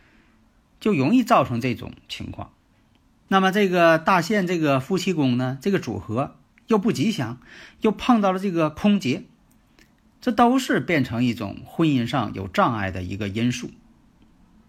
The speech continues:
那么壬申年从紫微斗数上来说，太岁小限都走到壬水，武曲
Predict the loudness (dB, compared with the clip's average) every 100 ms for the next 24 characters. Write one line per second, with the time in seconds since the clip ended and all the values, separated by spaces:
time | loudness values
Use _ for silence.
0 | _ 2 4 4 4 2 4 2 2 0
1 | -4 -6 -4 -2 -2 -2 -2 -4 -4 -4
2 | -4 -6 -12 -16 -20 _ _ _ 0 4
3 | 4 4 -2 0 -4 -2 -6 -8 _ 0
4 | 2 2 -2 0 0 -2 -6 -10 -18 _
5 | _ _ _ _ _ _ _ _ _ _
6 | _ 0 2 2 -2 -10